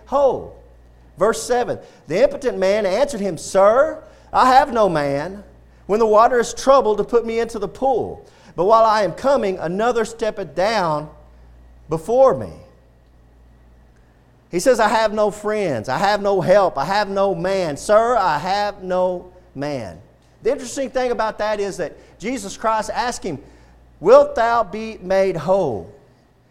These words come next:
He should have said, "Yes." He should have said, "Yes, I'll be made whole. Yes, I want to be healed. Yes." He should have said that to Jesus Christ. But see, he needs to change his way of thinking 'cause in his mind, the only way he's gonna be made whole is to get down into that pool.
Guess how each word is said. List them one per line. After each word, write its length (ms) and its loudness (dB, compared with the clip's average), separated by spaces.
He 100 -4
should 180 -6
have 80 -6
said, 260 -2
"Yes." 600 0
He 80 -8
should 120 -10
have 80 -8
said, 180 -8
"Yes, 300 2
I'll 160 -2
be 100 -8
made 240 -2
whole. 240 0
Yes, 380 2
I 120 2
want 140 4
to 40 2
be 180 -4
healed. 380 -2
Yes." 380 6
He 80 -6
should 200 -6
have 120 -6
said 240 -2
that 160 -2
to 80 -14
Jesus 420 -10
Christ. 240 -2
But 100 -12
see, 240 -8
he 100 -2
needs 260 -2
to 100 -8
change 380 -4
his 140 -6
way 200 0
of 100 -8
thinking 280 -6
'cause 200 -8
in 80 -6
his 280 -6
mind, 640 -2
the 80 -2
only 200 2
way 200 4
he's 160 0
gonna 180 -2
be 140 -4
made 240 -2
whole 400 2
is 160 0
to 80 -4
get 220 0
down 220 2
into 160 -2
that 260 2
pool. 520 -4